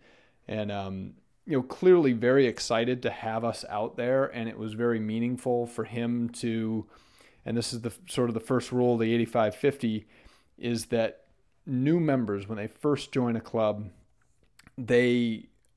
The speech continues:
are inclined, or the most inclined to, they have this urge to sort of validate the decision that they made. So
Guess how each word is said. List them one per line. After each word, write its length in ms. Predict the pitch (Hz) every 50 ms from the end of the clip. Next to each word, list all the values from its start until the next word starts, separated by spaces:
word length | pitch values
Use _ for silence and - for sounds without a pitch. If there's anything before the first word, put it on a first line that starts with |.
| _ _ _ _ _ _ _ _
are 160 | - 123 117 120
inclined, 720 | 120 117 110 - - 135 135 131 127 120 113 110 107 107
or 160 | 104 104 107
the 100 | 110 104 107
most 560 | 110 117 127 151 185 208 190 - - - 123
inclined 760 | 113 107 101 - - 120 110 107 104 104 104 101 104 104 -
to, 560 | - - 117 113 113 110 110 107 107 107 - _ _ _ _ _ _ _ _ _ _ -
they 80 | 120
have 180 | 117 131 135 131
this 180 | 131 113 - -
urge 420 | 135 127 120 120 117 107 - - -
to 380 | - 117 110 107 104 104 113 -
sort 200 | - - - 120
of 60 | 113 110
validate 840 | 107 104 113 110 117 113 113 113 107 107 98 95 98 95 - -
the 100 | 123 113 107
decision 560 | 101 104 - - - 120 110 104 110 104 101
that 140 | 104 95 -
they 120 | 101 101
made. 460 | 98 98 95 87 82 58 - - - - - - - _ _ _ _
So 400 | - - - 123 110 107 101 98